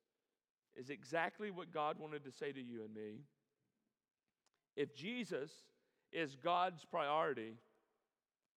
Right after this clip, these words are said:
ought not Jesus also be our priority? Ought Jesus not also be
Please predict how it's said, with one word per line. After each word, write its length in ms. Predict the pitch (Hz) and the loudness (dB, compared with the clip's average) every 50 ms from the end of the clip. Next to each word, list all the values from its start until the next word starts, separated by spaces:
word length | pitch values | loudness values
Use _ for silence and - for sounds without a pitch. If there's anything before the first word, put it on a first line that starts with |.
| _ _ _ _ _ _ _ _ _ _ _ _ _ _ _ _ _ | _ _ _ _ _ _ _ _ _ _ _ _ _ _ _ _ _
ought 260 | - 143 147 165 147 160 | -2 0 0 0 0 -2
not 260 | 156 160 135 110 139 | -4 -4 -6 -6 -10
Jesus 520 | - 160 156 151 143 - 156 131 - - - | -8 -8 -8 -8 -6 -6 -8 -8 -8 -8 -6
also 400 | - 135 143 131 - - 156 143 | -4 -2 -2 -2 -4 -6 -8 -8
be 340 | 135 131 143 135 131 135 135 127 - _ _ _ _ _ _ _ _ _ _ _ _ _ _ _ _ - | -6 -6 -6 -4 -6 -6 -8 -12 -18 _ _ _ _ _ _ _ _ _ _ _ _ _ _ _ _ -6
our 260 | - 123 127 127 127 | -2 -2 -2 -2 -2
priority? 560 | 120 - 135 127 120 123 123 123 123 123 120 123 120 117 - _ _ _ _ _ _ _ _ _ _ _ _ _ _ _ _ _ _ _ _ _ _ _ _ _ _ _ _ _ _ _ _ _ _ _ - | -4 -4 -4 -2 0 0 0 0 -2 -4 -6 -8 -10 -16 -20 _ _ _ _ _ _ _ _ _ _ _ _ _ _ _ _ _ _ _ _ _ _ _ _ _ _ _ _ _ _ _ _ _ _ _ 0
Ought 240 | - 165 190 180 165 | 2 2 2 2 -2
Jesus 500 | 135 135 185 185 180 160 - 180 156 143 - - - - - _ - | -6 -6 -4 -4 -4 -4 -4 -4 -4 -4 -6 -12 -20 -20 -20 _ -4
not 200 | 156 160 165 - | -2 -2 0 2
also 440 | 139 151 160 151 - - 185 170 | 2 4 4 2 0 -2 -4 -4
be 440 | 147 139 156 156 151 151 143 139 123 | -2 -2 0 0 0 0 -2 -6 -10